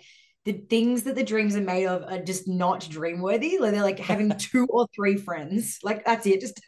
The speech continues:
Speaker 1: <laughs> two or three.
Speaker 2: Yeah, yeah.
Speaker 1: A little bit of cash to spend. Like, not even being a millionaire. Like, if you were gonna dream of something,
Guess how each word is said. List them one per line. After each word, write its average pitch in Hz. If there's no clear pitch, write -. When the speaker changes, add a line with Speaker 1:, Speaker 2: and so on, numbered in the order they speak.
Speaker 1:
<laughs> -
two 294
or 277
three. 156
Speaker 2:
Yeah, 131
yeah. 127
Speaker 1:
A 247
little 240
bit 277
of -
cash 226
to 262
spend. 196
Like, 220
not 262
even 339
being 392
a 320
millionaire. 240
Like, 208
if 240
you 277
were 381
gonna 381
dream 233
of 233
something, 170